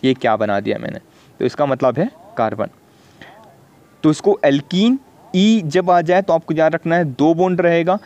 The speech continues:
और जब बाय आ जाए तो उसका मतलब तीन bond रहेगा। Clear हो गया? ई के अंदर दो bond और बाय के अंदर तीन bond, इसे कहते हैं alkene। दो carbon atom को हमने क्या किया, double bond से पहले जोड़ दिया,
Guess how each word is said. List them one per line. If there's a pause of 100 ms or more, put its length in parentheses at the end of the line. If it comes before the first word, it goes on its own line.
(180)
और
जब
बाय
आ
जाए
तो
उसका
मतलब (180)
तीन
bond
रहेगा। (280)
Clear
हो
गया? (720)
ई
के
अंदर (220)
दो
bond (100)
और
बाय
के
अंदर (400)
तीन
bond, (1300)
इसे
कहते
हैं
alkene। (400)
दो
carbon
atom
को
हमने
क्या
किया,
double
bond
से
पहले
जोड़
दिया,